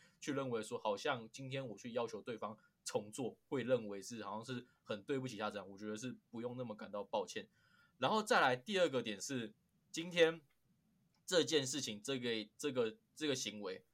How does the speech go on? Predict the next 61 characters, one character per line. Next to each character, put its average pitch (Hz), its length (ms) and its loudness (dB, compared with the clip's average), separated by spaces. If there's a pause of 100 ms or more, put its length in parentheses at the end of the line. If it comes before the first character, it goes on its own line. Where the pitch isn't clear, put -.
(180)
我 127 200 2
觉 139 140 0
得 131 180 8
男 131 220 0
方 147 180 2
他 143 120 0
没 135 100 -2
有， 107 180 -4
他 139 160 -4
没 135 100 -4
有 104 100 -2
靠 113 240 0
背， 101 360 -6
靠 127 180 0
背 110 140 -4
什 101 120 -12
么， 87 220 -18
我 98 140 -16
就 113 100 -8
觉 104 180 -10
得 101 160 -4
就， 110 280 -4 (880)
其 131 120 -8
实 160 120 0
也 131 120 0
不 117 140 -4
用 208 180 0
讲 110 240 0
太， 139 280 6
讲 110 280 -2
太， 135 280 4
讲 110 240 -4
太 147 120 2
多 120 240 0
啦。 101 160 -2
但 165 160 2
这 160 120 -2
一 156 80 2
个 135 160 2
政 135 280 -2
治 131 240 -6
大 127 300 4
学， 98 260 -10 (300)
我 113 100 -4
觉 117 100 -6
得 117 60 0
他 143 80 4
讲 104 160 0
一 107 40 -6
个 110 80 -4
非 120 100 -2
常， 107 180 -4 (220)
很 110 80 -6
有， 107 120 -2
很 120 180 -6
有 110 80 -2
趣 120 100 -8
的 104 140 -4
一 - 20 -10
个 107 80 -8
点， 101 180 -12